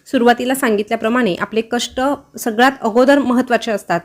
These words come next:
कष्ट करणं गरजेचंच आहे. कष्ट करून त्या कष्टाला योग्य ते फळ मिळण्यासाठी ज्या काही वास्तू टिप्स आहे, जेवढा करणं आपल्याला शक्य होणार आहे, तेवढं आपल्याला करायचं आहे. अगदी प्रत्येक गोष्ट प्रत्येकालाच करणं शक्य होत नाही, पण जे जे आपल्याला सहज शक्य आहे, ते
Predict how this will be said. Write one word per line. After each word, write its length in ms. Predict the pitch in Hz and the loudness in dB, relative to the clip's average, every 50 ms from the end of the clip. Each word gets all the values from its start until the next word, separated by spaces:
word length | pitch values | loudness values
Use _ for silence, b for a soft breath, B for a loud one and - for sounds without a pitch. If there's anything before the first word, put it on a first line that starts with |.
| B B B B B B | B B B B B B
कष्ट 240 | 254 262 262 - 294 | -6 -6 -4 -4 -4
करणं 340 | 285 - 277 269 285 311 285 | -2 2 2 4 4 4 4
गरजेचंच 460 | 277 247 220 220 226 220 - 226 214 - | 4 2 4 2 0 0 0 -4 -4 -4
आहे. 360 | - - 208 202 185 175 170 - - | -2 -2 -2 0 0 -4 -4 -2 -2
कष्ट 260 | 247 240 - - 330 | -2 -2 0 0 0
करून 460 | 339 339 - 330 302 311 320 269 214 | 0 2 4 4 4 4 4 2 0
त्या 120 | 208 240 247 | -2 -4 -6
कष्टाला 420 | - 254 240 - - 262 262 269 | -4 -6 -8 -4 -2 0 0 0
योग्य 320 | 277 262 233 208 208 262 | 0 0 -2 -2 -2 -4
ते 220 | 254 262 269 285 294 | -4 -2 -4 -4 -4
फळ 260 | 285 - 254 240 269 | -4 -2 -2 2 4
मिळण्यासाठी 720 | 294 294 254 208 202 214 254 - 247 - - 202 196 - b b b b b b | 4 4 4 4 2 0 0 -2 -4 -6 -4 -8 -10 -10 b b b b b b
ज्या 120 | - 254 269 | 2 2 2
काही 180 | 269 320 330 | 4 4 4
वास्तू 280 | 320 285 240 - - 226 | 4 4 2 2 -2 -6
टिप्स 220 | 233 247 - - | -8 -8 -8 -6
आहे, 300 | - - 214 214 190 180 | -4 -2 0 0 0 0
जेवढा 320 | 180 - 233 233 233 262 269 | 2 2 2 2 2 0 0
करणं 280 | 269 294 269 269 285 | 0 0 2 4 4
आपल्याला 280 | 294 269 269 247 240 240 233 | 2 2 2 0 -2 -2 -2
शक्य 300 | - 240 220 - - 240 | -6 -10 -10 -6 -4 -2
होणार 200 | 240 233 214 202 - | 0 0 0 0 0
आहे, 240 | 202 185 180 190 | -2 -2 -4 -8
तेवढं 280 | 196 - 226 208 208 233 | -6 -2 -2 0 0 0
आपल्याला 280 | 220 - 196 196 233 262 | -2 -2 -4 -4 -4 0
करायचं 380 | 262 254 220 185 180 - - | 0 2 2 2 0 0 -2
आहे. 220 | - 185 185 185 - B B B B B B | -4 -2 -4 -4 -6 B B B B B B
अगदी 240 | 240 226 220 311 | -4 -2 0 -2
प्रत्येक 580 | 285 269 - 285 269 - - _ - 311 311 - - 214 | -2 0 -2 -2 -2 -4 -10 _ -4 -4 -4 -4 -6 0
गोष्ट 260 | 233 262 269 269 - 294 | 2 2 2 2 0 -4
प्रत्येकालाच 640 | 269 262 254 - - 254 247 240 233 262 277 269 | -2 -2 -6 -4 -4 -4 -2 0 0 0 -2 -2
करणं 260 | - 262 240 247 247 | -4 -2 -2 0 -2
शक्य 300 | 240 - 247 240 - 277 | -2 -2 -6 -4 -2 2
होत 140 | 269 262 254 262 | 2 2 2 2
नाही, 220 | 233 226 214 196 196 | 0 0 2 0 0
पण 220 | - - 254 233 | 0 -2 0 2
जे 160 | 233 262 262 | 4 4 4
जे 120 | 233 262 311 | 4 2 0
आपल्याला 380 | 302 302 269 254 247 254 262 254 - - | 0 2 0 0 0 0 -2 -4 -4 0
सहज 240 | 269 277 311 311 311 | 4 4 4 4 2
शक्य 280 | - 285 277 - 262 | -2 -4 -4 -4 -2
आहे, 240 | - - 208 196 196 | -2 0 0 0 -2
ते 140 | 196 - 226 | -2 -2 -2